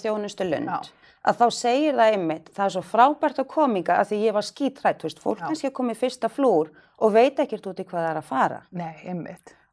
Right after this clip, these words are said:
Speaker 1: Og þá er svo mikilvægt bara, þú veist, við sitjum sniðum með þeim og bjóða þeim kaffi og bara hvað ætlar að fá þér og bara svona erum bara eitthvað að spjalla og manneskjan strax, þú veist, henni líður betur.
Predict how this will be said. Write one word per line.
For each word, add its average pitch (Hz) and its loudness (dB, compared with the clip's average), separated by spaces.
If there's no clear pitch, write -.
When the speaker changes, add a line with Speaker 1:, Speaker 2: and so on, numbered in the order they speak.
Speaker 1:
Og 208 4
þá 247 8
er 254 6
svo 247 -2
mikilvægt 233 0
bara, 208 8
þú 196 -4
veist, - -6
við 170 -6
sitjum 262 2
sniðum 247 -2
með 240 0
þeim 233 -6
og 170 -18
bjóða 156 -8
þeim 185 -18
kaffi - -2
og - -8
bara 226 6
hvað 226 6
ætlar 180 -4
að 175 -10
fá 285 2
þér 247 0
og 226 -2
bara 220 0
svona 220 -4
erum 240 -2
bara 233 -2
eitthvað 196 -2
að 180 -10
spjalla 254 2
og 214 -2
manneskjan 262 4
strax, 277 -4
þú 220 -10
veist, 220 -14
henni 214 -8
líður 233 -4
betur. 208 -8